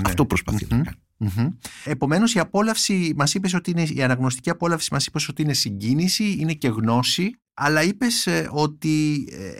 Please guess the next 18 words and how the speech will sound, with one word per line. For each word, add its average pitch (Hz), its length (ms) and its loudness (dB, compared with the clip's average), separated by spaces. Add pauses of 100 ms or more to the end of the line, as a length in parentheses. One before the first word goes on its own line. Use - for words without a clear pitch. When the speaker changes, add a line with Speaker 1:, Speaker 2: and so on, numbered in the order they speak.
Speaker 2:
έχει 180 240 -4
και 196 100 0
ένα 214 280 4
σωματικό 160 680 -2
αντίκτυπο, 127 680 0
το 117 80 -2
οποίο 139 220 0
όμως 156 360 -2 (340)
δυσκολεύεσαι 127 680 2
να 87 80 0
μας 90 120 -2
το - 100 -12
περιγράψεις. 87 880 -4
Speaker 1:
Ναι, 143 320 4
είναι, 139 300 2
είναι 143 440 2
αυτό 139 240 0
το, 101 200 2